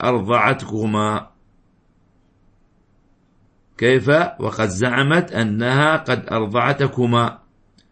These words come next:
فنهاه عنها، فنهاه عنها.'" هذه رواية الإمام البخاري،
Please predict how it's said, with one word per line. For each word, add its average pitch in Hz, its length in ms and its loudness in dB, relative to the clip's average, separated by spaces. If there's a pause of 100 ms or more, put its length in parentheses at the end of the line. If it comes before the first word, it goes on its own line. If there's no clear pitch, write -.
(640)
فنهاه 113 680 2
عنها، 87 720 0 (880)
فنهاه 110 640 2
عنها.'" 117 500 2 (1500)
هذه 101 420 2
رواية 143 380 2
الإمام 156 320 0
البخاري، 143 720 2